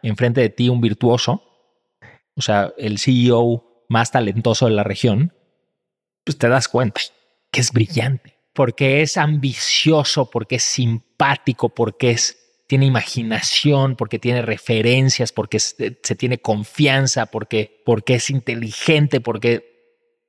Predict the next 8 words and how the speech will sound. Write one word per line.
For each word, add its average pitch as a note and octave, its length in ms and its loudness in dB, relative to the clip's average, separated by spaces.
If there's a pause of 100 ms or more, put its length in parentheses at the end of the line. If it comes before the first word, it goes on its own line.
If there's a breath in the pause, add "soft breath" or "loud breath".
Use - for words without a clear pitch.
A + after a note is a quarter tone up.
(120)
por A#2+ 180 -2
mil D3+ 380 2
cosas. C3 640 -2
O A2+ 60 -6
sea, B2 140 0
en C3+ 100 2
ese D#3+ 180 2
momento C#3 720 0